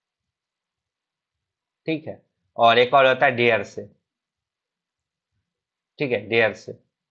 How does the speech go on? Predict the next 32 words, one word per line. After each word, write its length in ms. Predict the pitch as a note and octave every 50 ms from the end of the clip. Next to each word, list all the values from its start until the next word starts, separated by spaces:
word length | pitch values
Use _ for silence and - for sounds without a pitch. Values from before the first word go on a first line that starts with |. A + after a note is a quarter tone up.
| _ _ _ _ _ _ _ _ _ _ _ _ _ _ _ _ _ _ _ -
ये 100 | A#2+ C3+
सब 200 | B2+ - C3+ B2
क्या 120 | B2+ C3+ B2
हो 60 | A#2+
जाएंगे? 180 | A#2+ A#2+ B2+ C3
इसके 160 | B2+ - F3
सिनोनिम्स 600 | E3+ - C#3 A#2+ A2 G#2+ G#2+ G#2 G#2 G2 G2+ -
हो 40 | G2+
जाएंगे। 540 | G2+ G2+ G2 _ _ _ _ _ _ - C#3
एडिक्शन 360 | C#3+ D#3+ E3+ - - G3+ F#3+
मतलब 300 | F#3 F3+ - F3 E3 D3
क्या 120 | D#3+ D#3 C#3+
होता 160 | C#3 D3+ E3+
है? 80 | E3 C#3+
लत, 360 | B2 B2 C3 C3 B2+ - - _ _ _ _ _ _ _ _ _ -
ठीक 160 | F#3 F#3+ E3
है। 260 | C#3 G2+ G#2+ - _ _ -
आपको 240 | C3 B2+ C3+ C#3 C3+
किसी 180 | D3 C3+ D#3
भी 80 | D3 C#3+
चीज 180 | C#3 - A#2 -
की 120 | - D3
लत 240 | C3+ C3+ C#3+ C#3+ C#3+ D3+
लग 180 | D3 C#3 C3+
जाती 240 | C3 B2 A#2+ B2 C3+
है 60 | C3
तो 120 | C3 C3+ C3+
उसको 220 | C3+ - - C3+
क्या 140 | A#2+ C#3 B2
बोलते 260 | A#2+ A#2 A2+ G#2+ -
हैं? 80 | D#3 -
एडिक्शन, 440 | - A#2+ A2 G#2+ - - - G#2+ A2